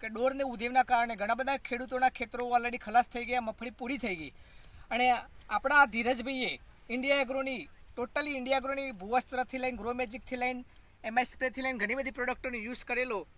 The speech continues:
એમ આઈ વીરનો પણ યુઝ કરેલો, એમ આઈ પ્રાઉડનો પણ મગફળીમાં યુઝ કરેલો. એમને એવું કેવું થાય છે કે આ મગફળીની અંદર કોઈ પણ પ્રકારનું ડી એ પી, યુરિયા, કોઈ પણ બારનું,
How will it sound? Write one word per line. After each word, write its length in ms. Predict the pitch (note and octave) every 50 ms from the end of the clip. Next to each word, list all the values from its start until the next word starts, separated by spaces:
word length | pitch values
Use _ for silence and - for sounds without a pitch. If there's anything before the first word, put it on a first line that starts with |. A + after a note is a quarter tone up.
| G#3+ A3
એમ 100 | A3+ A#3
આઈ 100 | A#3+ A3+ A#3+
વીરનો 260 | A#3+ G#3 A#3 B3+ B3+ -
પણ 160 | C4 B3 A#3+
યુઝ 140 | B3 A#3 - -
કરેલો, 240 | B3+ A#3+ B3 B3 B3
એમ 140 | A#3+ A3+ G#3+
આઈ 120 | A3 A3 -
પ્રાઉડનો 320 | G#3+ G3+ G3+ G3+ G#3 B3 A#3
પણ 140 | B3+ B3 B3
મગફળીમાં 400 | A#3+ - - B3 B3 A#3 B3 A#3+ A#3
યુઝ 120 | A#3 - -
કરેલો. 320 | B3+ A#3+ A#3+ A3 F#3 G#3 - - - - - - - - - -
એમને 280 | C4 C4 B3+ C4 C#4+ D#4
એવું 180 | D#4+ E4 E4+ - -
કેવું 200 | E4 E4 D#4+ C4
થાય 140 | D#4 D4+ C#4+
છે 60 | D4 -
કે 40 | D4+
આ 80 | C4+
મગફળીની 500 | C4+ B3+ - - C#4+ C#4+ C#4+ D4 D4+ D4 D4
અંદર 160 | C#4+ C#4 C#4+ - -
કોઈ 140 | B3 A#3+ A3+ -
પણ 120 | C#4 C4+ C4
પ્રકારનું 340 | C4+ B3+ C#4 C4+ C4+ C4+ A#3+
ડી 140 | A3+ A3+ B3 C4
એ 40 | - C#4+
પી, 100 | C#4+ C4+
યુરિયા, 320 | A#3 G#3 A3+ B3+ C4 B3 -
કોઈ 120 | A3 G#3 -
પણ 160 | C4 C4 C4 A3+
બારનું, 340 | A3+ A3 A3 A3 A3+ A#3+ B3+